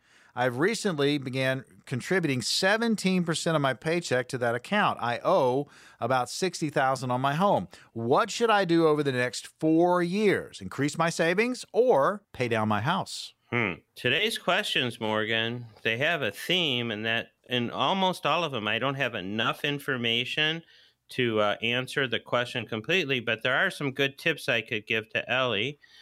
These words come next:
Speaker 2: So, um, Ellie, and anybody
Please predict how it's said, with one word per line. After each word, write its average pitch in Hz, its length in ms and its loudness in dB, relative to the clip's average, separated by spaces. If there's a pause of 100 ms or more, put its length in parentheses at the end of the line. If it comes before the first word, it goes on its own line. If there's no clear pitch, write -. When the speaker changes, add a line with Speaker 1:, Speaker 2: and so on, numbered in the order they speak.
(280)
Speaker 2:
So, - 400 0
um, 123 400 -2 (380)
Ellie, 160 500 -2 (300)
and 139 180 0
anybody 123 800 -2